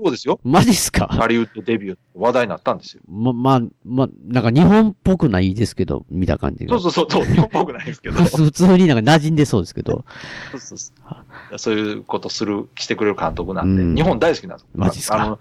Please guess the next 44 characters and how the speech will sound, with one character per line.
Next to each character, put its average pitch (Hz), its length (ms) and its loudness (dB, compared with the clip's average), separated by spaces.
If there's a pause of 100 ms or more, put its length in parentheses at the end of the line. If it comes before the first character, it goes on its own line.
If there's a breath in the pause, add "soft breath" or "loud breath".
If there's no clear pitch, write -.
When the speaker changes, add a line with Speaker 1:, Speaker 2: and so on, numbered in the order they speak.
(540 soft breath)
Speaker 1:
前 180 200 2
あ 110 100 0
の、 101 240 -14
バ 147 160 0
イ 156 60 0
オ 110 80 -2
の - 20 -10
時 90 180 -8
日 104 100 -6
本 107 180 -2
来 - 60 -14
た 90 120 -4
時 85 180 -20
も 85 120 -4
秋 107 180 -2
葉 123 140 -2
原 92 180 0
行 85 80 -14
っ - 20 -20
て - 140 -18
ガ 123 140 0
ン 117 60 -2
ダ 101 80 -2
ム 82 40 -10
の 82 60 -12
プ - 120 -8
ラ 98 60 -2
モ 85 80 -10
と - 80 -12
か - 80 -12
買 - 140 -8
っ - 40 -20
て 98 60 -4
ま 90 80 -2
し - 40 -4
た - 60 -4
か - 60 -4
ら - 60 -6
ね。 180 120 -6
Speaker 2:
マ 107 220 0
ジ - 200 -2
っ - 20 0
す - 100 -10
か？ - 240 -6